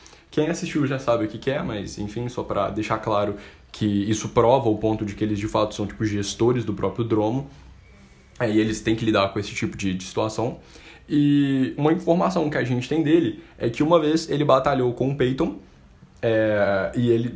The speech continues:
tipo, destruiu o Malvadin do Peyton com uma criatura bizarra que tinha tentáculos e que o Peyton não conseguia identificar. Então, é, essencialmente essas são as informações que a gente tem,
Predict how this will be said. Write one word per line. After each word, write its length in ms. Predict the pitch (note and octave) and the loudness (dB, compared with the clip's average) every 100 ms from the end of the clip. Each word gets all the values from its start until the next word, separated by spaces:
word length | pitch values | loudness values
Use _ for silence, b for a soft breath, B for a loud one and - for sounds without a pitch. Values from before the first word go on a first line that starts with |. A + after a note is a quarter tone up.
| - | -10
tipo, 180 | - A2+ | -8 0
destruiu 500 | C3+ C3+ C#3+ C3 D#3+ | 0 2 2 4 4
o 140 | C3 | 4
Malvadin 520 | A2+ B2+ C3+ G#2+ A2 | 2 2 2 0 0
do 80 | A2 | 0
Peyton 460 | A2 B2 C3 D#3+ E3 B B B | 0 -2 0 -2 -4 B B B
com 100 | D3 | 2
uma 200 | E3 E3 | 4 2
criatura 480 | D#3+ - E3 D#3 D3+ | 0 0 0 0 0
bizarra 720 | C3 C3+ A#2+ A2+ A#2 A#2+ C3 | 0 0 2 4 2 -2 -4
que 240 | B2+ B2 G#2+ | -4 -2 -2
tinha 200 | - A2+ | 0 -2
tentáculos 760 | A#2+ A2+ A2+ - A2 G#2+ G2 | 0 -2 -2 -2 -2 -2 -2
e 160 | G#2 G2+ | -4 -2
que 80 | - | -2
o 40 | |
Peyton 240 | G#2+ G#2+ G#2+ | -2 -2 -2
não 100 | G#2+ | -4
conseguia 260 | A2 A2 | -6 -4
identificar. 720 | G2+ G#2 - A#2+ A#2 - - B B B - - - - - - | -4 -4 -6 -4 -2 -4 -6 B B B -20 -20 -20 -20 -20 -12
Então, 680 | B2 G#2 G#2 G#2 G2+ F#2+ F#2 - B B B - | -6 0 0 0 -2 -4 -6 -8 B B B -4
é, 220 | - - - - | -4 -4 -12 -4
essencialmente 600 | D#3+ F3+ F3 C#3+ D3 D3 | 0 2 2 0 -2 -2
essas 400 | C#3+ - - - | -4 -4 -4 -4
são 120 | C3+ | -6
as 80 | B2+ | -4
informações 560 | D3+ C#3+ D3 B2+ G#2+ | -2 0 -2 -2 -4
que 60 | - | -2
a 40 | A2+ | 0
gente 280 | A2 A2 | 0 -4
tem, 300 | - G#2+ A2 | -6 -6 -8